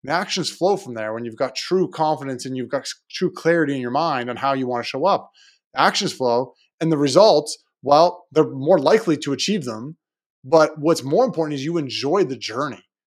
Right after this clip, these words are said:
and you enjoy the exploration, you enjoy the pursuit, and you're more creative. So, but what we, there's a big trap in there where a lot of people are like, "Yeah, I get it. Yeah, I have to have a good mindset and do these things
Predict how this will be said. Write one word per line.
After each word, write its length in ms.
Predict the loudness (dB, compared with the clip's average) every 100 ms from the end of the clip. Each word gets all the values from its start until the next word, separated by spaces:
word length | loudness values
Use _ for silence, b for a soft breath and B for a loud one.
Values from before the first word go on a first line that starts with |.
| _ _ _
and 100 | -8
you 80 | -6
enjoy 400 | -6 -2 2 2
the 120 | 4
exploration, 600 | 2 0 -6 -6 -6 -8 -10
you 100 | -10
enjoy 420 | -8 -2 2 2
the 120 | 2
pursuit, 580 | -2 -8 -6 -6 -6 -10 -20 b -12
and 100 | -8
you're 140 | -6
more 200 | -2 -2
creative. 380 | -2 -6 -6 -6
So, 340 | 0 0 0 b b b _ 2
but 160 | 4
what 180 | 4 4
we, 440 | 2 0 -2 -6 -4
there's 160 | -2 0
a 40 |
big 160 | 0 0
trap 380 | 2 4 2
in 100 | -2
there 260 | -8 -14 -20 _ _ _
where 120 | 0
a 40 | 4
lot 80 | 4
of 60 |
people 160 | 2 0
are 40 |
like, 140 | 0 2
"Yeah, 100 | 2
I 60 |
get 220 | 2 0 0
it. 80 |
Yeah, 120 | 0 0
I 60 |
have 160 | 0 -2
to 60 | -2
have 60 |
a 40 | 0
good 120 | 0
mindset 360 | 0 -2 -2 -4
and 100 | -2
do 80 |
these 220 | -4 -4 -6
things 360 | -6 -6 -10